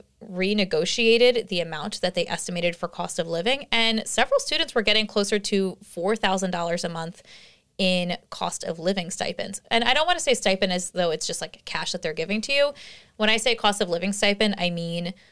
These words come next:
loan disbursement money. So the school is giving an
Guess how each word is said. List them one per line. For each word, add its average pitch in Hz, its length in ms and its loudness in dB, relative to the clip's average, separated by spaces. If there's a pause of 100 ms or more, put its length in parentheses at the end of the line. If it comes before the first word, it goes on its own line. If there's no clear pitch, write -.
(300)
loan 180 380 2
disbursement 175 640 -6
money. 190 400 -10
So 175 500 4
the 196 100 0
school 247 640 6
is 185 260 2 (380)
giving 180 340 2
an 170 80 -6